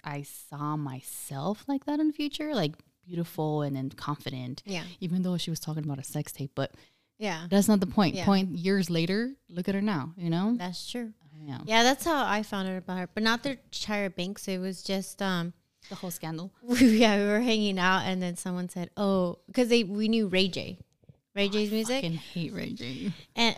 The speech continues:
Speaker 2: well, I liked the one Wish song. I still do.
Speaker 1: <laughs>
Speaker 2: <laughs> And, um, we were like, "Oh, yeah, they, they have a porn, he has a porn video." And we're like, "Oh, let's play it.
Speaker 1: Oh,
Speaker 2: Let's
Speaker 1: no
Speaker 2: play
Speaker 1: way.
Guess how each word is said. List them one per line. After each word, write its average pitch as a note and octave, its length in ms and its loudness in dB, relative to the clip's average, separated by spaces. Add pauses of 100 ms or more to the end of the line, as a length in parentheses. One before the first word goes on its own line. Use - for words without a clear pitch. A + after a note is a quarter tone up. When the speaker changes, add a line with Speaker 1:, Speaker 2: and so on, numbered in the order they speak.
Speaker 2:
well, C4 160 8
I A#3 200 8
liked E4 320 -2
the A3 80 -6
one G#3+ 240 2
Wish F3 180 -2
song. E3 160 -6
I E3+ 80 -2
still - 240 -4
do. G3 140 8
Speaker 1:
<laughs> - 0 -
Speaker 2:
<laughs> D4+ 760 10
And, C#4+ 160 8
um, A#3 260 10 (560)
we B3 60 8
were C4 200 12
like, B3 280 10
"Oh, B3 140 8
yeah, A#3+ 240 8
they, A3 180 4
they G3+ 320 2
have G#3 220 2
a F#3+ 260 0
porn, F#3+ 440 -2 (440)
he G3+ 140 2
has G#3+ 160 2
a G3+ 60 -2
porn G3 420 0
video." F3 400 2
And E3+ 80 0
we're F3 80 0
like, E3 180 -2
"Oh, B3 260 4
let's G#3+ 160 4
play B3 440 6
it. G3 80 4
Speaker 1:
Oh, C#4+ 40 8
Speaker 2:
Let's A#3+ 120 8
Speaker 1:
no A#3+ 80 6
Speaker 2:
play B3 180 12
Speaker 1:
way. A3+ 120 10